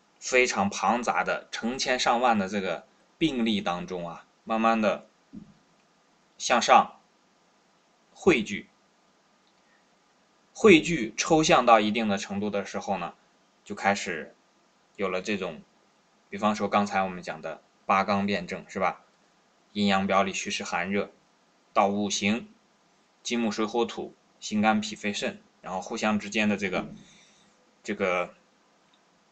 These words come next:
所看到的东西就越来越少了。这个时候呢，其实也就离道越来越近了。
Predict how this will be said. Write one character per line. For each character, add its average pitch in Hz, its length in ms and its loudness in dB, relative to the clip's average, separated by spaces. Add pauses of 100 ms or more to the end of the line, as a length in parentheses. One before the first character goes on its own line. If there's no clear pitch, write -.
(1400)
所 - 140 -4
看 185 200 6
到 147 120 8
的 123 100 6
东 151 180 -2
西 151 140 -6
就 113 80 -4
越 101 180 -2
来 85 160 -2
越 87 120 -10
少 - 160 -14
了。 - 100 -20 (1160)
这 - 100 -4
个 170 100 4
时 131 160 2
候 131 140 4
呢， 107 140 2
其 107 180 -4
实 110 480 -2 (200)
也 104 140 -4
就 117 380 2
离 107 460 -6 (100)
道 123 300 6
越 98 180 0
来 76 180 -6
越 80 160 -8
近 78 260 -12
了。 67 60 -20